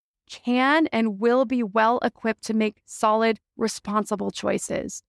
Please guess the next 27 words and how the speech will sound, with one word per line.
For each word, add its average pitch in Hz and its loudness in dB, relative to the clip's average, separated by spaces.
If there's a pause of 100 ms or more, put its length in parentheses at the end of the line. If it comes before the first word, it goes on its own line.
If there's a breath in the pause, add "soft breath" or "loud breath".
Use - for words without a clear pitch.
(180)
Those 240 2
who 294 2
receive 254 0
proper 254 2
encouragement 240 0
and 220 0
reinforcement 240 0
through 233 0
personal 233 -2
exploration 214 0
will 226 2
emerge 220 2
from 220 2
this 233 0
stage 214 0
with 220 0
a 254 2
strong 208 0
sense 190 -4
of 185 -4
self, 220 0 (360)
a 226 2
feeling 220 2
of 196 -2
independence 233 0
and 202 -4
control. 220 0